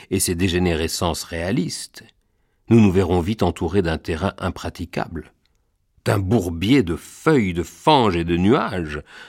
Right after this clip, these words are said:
où nos pieds s'enlisent et où l'isolement total nous oppresse et nous asphyxie. Quant à nous,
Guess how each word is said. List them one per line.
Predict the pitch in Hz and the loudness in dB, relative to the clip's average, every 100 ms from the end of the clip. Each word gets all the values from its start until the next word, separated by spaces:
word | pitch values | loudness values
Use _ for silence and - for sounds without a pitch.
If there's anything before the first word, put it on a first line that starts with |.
| - - | -10 0
où | 104 | 4
nos | 98 | 4
pieds | - 104 | 4 0
s'enlisent | 92 92 85 120 160 95 | 0 0 2 2 2 2
et | |
où | 90 | 2
l'isolement | 87 85 85 82 78 76 | 0 0 0 2 0 -2
total | - 95 101 101 113 - - - | -4 -4 -2 0 0 -4 -14 2
nous | 113 98 | 4 4
oppresse | 82 - 104 123 - - - _ | 0 -2 -2 -2 -4 -14 -20 _
et | 120 | 4
nous | 110 90 | 4 4
asphyxie. | 85 - 104 - - - _ _ _ _ _ _ _ _ _ _ _ _ _ _ _ - - - | -2 -6 -10 -8 -10 -12 _ _ _ _ _ _ _ _ _ _ _ _ _ _ _ -20 -20 -2
Quant | - 131 | 0 4
à | 123 | 6
nous, | 127 185 | 6 6